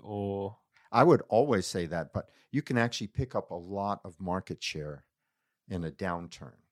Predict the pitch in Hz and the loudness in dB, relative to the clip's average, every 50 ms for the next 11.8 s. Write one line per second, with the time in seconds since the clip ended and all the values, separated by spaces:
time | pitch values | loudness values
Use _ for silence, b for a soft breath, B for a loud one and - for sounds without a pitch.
0 | _ _ _ - 107 101 98 98 92 98 110 113 107 - 98 104 - - 107 104 | _ _ _ -12 -10 -10 -8 -4 0 2 2 2 0 -2 -6 -8 -4 0 2 2
1 | 92 90 85 80 78 85 85 80 - - - 80 78 78 78 76 - - 87 82 | 2 0 -2 -6 -6 -8 -8 -8 -8 -8 -8 -8 -8 -8 -10 -10 -8 -6 -4 -4
2 | 80 - - 76 76 71 73 - - 90 82 - 80 78 73 90 92 87 85 80 | -4 -6 -10 -12 -14 -14 -14 -12 -12 -12 -12 -12 -14 -10 -6 -2 -2 -2 -2 -2
3 | 82 76 76 80 78 - _ - - 90 101 107 95 85 76 76 - B B B | -6 -8 -10 -12 -16 -18 _ -8 -6 -6 -6 -6 -8 -12 -14 -14 -18 B B B
4 | B B B B B B B - - 113 107 - - 120 117 127 131 127 - 196 | B B B B B B B 2 4 4 4 4 2 0 0 0 0 0 -2 -2
5 | 196 202 170 175 170 139 131 165 160 139 127 113 - - 131 165 175 160 143 131 | -2 0 0 0 0 2 4 6 6 6 6 4 0 0 2 2 2 2 0 -2
6 | 113 - - 101 104 104 107 104 92 95 - - - 82 - - 80 73 71 65 | -4 -6 -4 -2 2 2 2 2 2 -2 -4 -4 -4 -6 -4 -6 -10 -12 -12 -14
7 | - - - - - _ _ _ _ _ _ _ _ - - - - 98 92 85 | -16 -16 -16 -16 -20 _ _ _ _ _ _ _ _ -18 -6 -2 0 0 2 0
8 | 80 82 82 76 - - - - - - - - 131 113 107 104 101 98 104 110 | -2 -4 -6 -8 -8 -12 -18 -20 -20 -20 -14 -10 -8 -6 -6 -6 -6 -8 -8 -4
9 | 98 95 92 90 90 90 90 82 90 90 - - - - _ - - - 127 135 | -2 0 2 2 0 -2 -4 -6 -6 -8 -8 -10 -12 -14 _ -12 4 6 8 8
10 | 123 123 113 - - 104 - - 127 110 95 85 85 - - - _ _ _ _ | 8 6 2 0 -2 -6 -4 0 0 2 0 0 -4 -8 -12 -16 _ _ _ _
11 | _ _ _ _ _ _ - 90 85 78 76 73 69 - - | _ _ _ _ _ _ -6 -6 -4 -4 -6 -8 -12 -16 -20